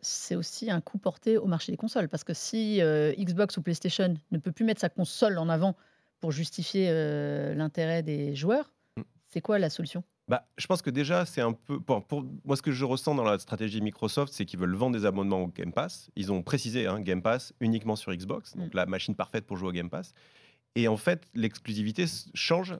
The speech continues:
Speaker 2: et plutôt que d'être uniquement sur une console, elle est gratuite sur le, enfin, elle est offerte, elle est dans le Game Pass. Donc, si ton Day One, t'as le choix sur PlayStation, soixante, quatre-vingts, quatre-vingt-dix euros, ou dans mon Game Pass, le... la notion d'exclu, elle est plus la même, mais en tout cas, tes potes, ils te regardent pas pareil.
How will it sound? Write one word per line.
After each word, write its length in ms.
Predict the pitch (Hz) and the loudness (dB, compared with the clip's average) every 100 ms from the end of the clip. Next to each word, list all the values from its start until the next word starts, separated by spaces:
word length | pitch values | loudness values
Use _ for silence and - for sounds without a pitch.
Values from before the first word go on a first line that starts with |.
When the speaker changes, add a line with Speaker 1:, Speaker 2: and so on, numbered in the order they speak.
| - | -8
Speaker 2:
et 80 | 107 | -8
plutôt 200 | - 139 | -4 0
que 60 | |
d'être 260 | 113 104 - - | 0 0 -2 2
uniquement 360 | 139 143 135 | 2 2 -2
sur 120 | 127 107 | -2 -2
une 80 | |
console, 380 | 104 107 190 196 | -2 -2 2 2
elle 100 | 104 | 2
est 80 | 101 | 0
gratuite 560 | 98 202 202 - 196 180 | -2 0 0 0 -6 -4
sur 140 | 143 | -2
le, 120 | 120 113 | 2 2
enfin, 220 | 101 82 - | 0 -4 -2
elle 100 | 101 | -2
est 100 | - | 0
offerte, 400 | 143 - 180 160 | -2 0 -2 0
elle 80 | - | 0
est 100 | 110 - | -2 -4
dans 140 | 123 131 | 0 2
le 120 | 120 | 2
Game 180 | 120 117 | 2 0
Pass. 180 | 87 82 | -2 -2
Donc, 160 | 92 - - _ | -6 -6 -20 _
si 140 | - 135 | -6 0
ton 140 | 135 | 2
Day 160 | 123 147 | 4 4
One, 380 | 143 131 113 101 | 4 2 0 0
t'as 80 | 107 | 0
le 60 | |
choix 240 | 104 127 113 | 2 0 0
sur 160 | - | -2
PlayStation, 500 | 101 120 120 107 113 104 | -4 -2 -2 0 0 0
soixante, 380 | 104 - 107 - | -4 -2 -4 -2
quatre-vingts, 480 | 101 - 101 107 107 | -2 0 0 0 -2
quatre-vingt-dix 480 | 104 - 104 104 107 | -4 -2 0 0 0
euros, 240 | 110 107 - _ | 0 -2 -6 _
ou 200 | - 147 - _ - | 2 2 0 _ -2
dans 220 | 107 135 | 2 2
mon 100 | 127 | 4
Game 200 | 110 104 | 2 4
Pass, 320 | - 185 - - - _ - | 0 -2 -4 -16 -20 _ 0
le... 160 | 117 120 | 2 4
la 160 | 117 | 4
notion 320 | 123 135 175 | 4 2 4
d'exclu, 340 | 160 123 - 202 | 4 2 2 2
elle 80 | 123 | 2
est 60 | |
plus 160 | 107 135 | 2 2
la 80 | 131 | 4
même, 260 | 190 202 | 2 0
mais 140 | 127 110 | 2 2
en 60 | |
tout 100 | 110 | 2
cas, 100 | 185 | 0
tes 140 | 139 131 | 0 0
potes, 180 | 180 - | 0 0
ils 40 | |
te 60 | 117 | 0
regardent 180 | 104 - | 0 2
pas 120 | 151 | 0
pareil. 380 | 123 127 175 | 2 0 -2